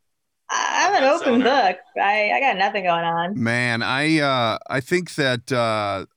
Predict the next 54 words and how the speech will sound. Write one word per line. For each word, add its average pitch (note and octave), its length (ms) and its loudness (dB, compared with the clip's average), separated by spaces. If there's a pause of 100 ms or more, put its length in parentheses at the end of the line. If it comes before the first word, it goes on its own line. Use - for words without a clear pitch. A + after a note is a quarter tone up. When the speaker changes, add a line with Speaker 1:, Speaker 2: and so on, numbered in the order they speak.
Speaker 3:
this B2+ 280 -6
turned D3 260 -4
out B2+ 180 0
for C3 120 -8
the G#2+ 80 -6
best. A#2 420 -2
That, B2+ 340 -6
uh, B2+ 260 0
that C3 160 0
other C3+ 280 2
event A#2+ 300 0
tonight, A#2 360 -2
I G#2 140 -2
don't A2 140 -4
know A2 80 -4
what G#2+ 180 -4
would G2+ 100 -6
have G#2 80 -6
happened G2 360 -6
there. G2 240 -4
I G#2 100 -4
was G2+ 300 -8 (1160)
strange. A#2 1200 0
But C#3 120 -2
did E3 140 2
you F3+ 80 0
see G#3 160 0
there F#3 140 2
wasn't D#3+ 300 2
a C#3 40 0
lot C3+ 200 0
of B2 80 -6
people B2+ 240 -4
watching A#2 400 -2
it G#2 100 -2
at G2+ 120 -2
any G#2 140 -4
given G2+ 260 -6
time, F#2+ 380 -4
so. E2+ 340 -14 (600)
Speaker 2:
No, D3+ 160 -2
I D#3+ 140 0
think, G3+ 260 -2
uh, F3+ 140 2 (240)
listen, D3+ 260 -2
it's C3+ 160 -2
a C#3 40 -6
great E3 300 0
idea B2 380 -2
that G#2+ 200 -6
she A2+ 140 -4
came A2 240 -2
up G#2 180 -2
with, G2 200 -4